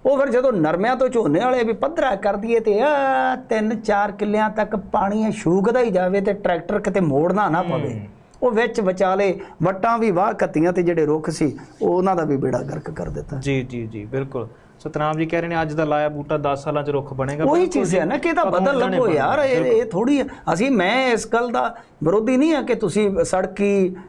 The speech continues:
Speaker 1: ਯੋਜਨਾਵਾਂ ਨਾ ਲਿਆਓ, ਇਹ ਸਾਰਾ ਕੁਛ ਨਾ ਲਿਆਓ।
Speaker 2: ਹੂੰ।
Speaker 1: ਗੱਲ ਇਹ ਹੈ ਕਿ ਤੁਸੀਂ ਬਦਲਵੀਂ ਕੋਈ ਜਗ੍ਹਾ ਲਓ।
Speaker 2: ਜੀ, ਜੀ।
Speaker 1: ਕੋਈ ਬਦਲਵੀਂ ਜਗ੍ਹਾ ਲੱਭੋ, ਕੋਈ ਉਹਦਾ ਕੋਈ ਹੋਰ ਬਦਲ ਲੱਭੋ ਯਾਰ।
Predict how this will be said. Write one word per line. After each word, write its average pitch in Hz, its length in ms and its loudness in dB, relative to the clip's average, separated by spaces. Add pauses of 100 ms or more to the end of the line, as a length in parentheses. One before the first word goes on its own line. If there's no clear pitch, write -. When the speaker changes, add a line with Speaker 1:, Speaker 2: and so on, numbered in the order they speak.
(100)
Speaker 1:
ਯੋਜਨਾਵਾਂ 180 580 2
ਨਾ 180 140 0
ਲਿਆਓ, 170 320 4
ਇਹ 160 40 0
ਸਾਰਾ 165 220 0
ਕੁਛ 165 240 -6
ਨਾ 151 120 2
ਲਿਆਓ। 135 200 2
Speaker 2:
ਹੂੰ। 143 420 -4 (260)
Speaker 1:
ਗੱਲ 156 140 2
ਇਹ 226 60 4
ਹੈ 269 60 2
ਕਿ 262 120 -4
ਤੁਸੀਂ 254 240 0
ਬਦਲਵੀਂ 214 420 2
ਕੋਈ 269 120 0
ਜਗ੍ਹਾ 254 240 2
ਲਓ। 254 260 -4 (840)
Speaker 2:
ਜੀ, 139 180 0
ਜੀ। 120 180 -8 (160)
Speaker 1:
ਕੋਈ 185 140 2
ਬਦਲਵੀਂ 185 380 2
ਜਗ੍ਹਾ 214 260 0
ਲੱਭੋ, 220 320 0
ਕੋਈ 269 200 -2
ਉਹਦਾ 233 360 0
ਕੋਈ - 340 -2
ਹੋਰ 180 320 2
ਬਦਲ 220 300 0
ਲੱਭੋ 214 260 0
ਯਾਰ। 180 220 -6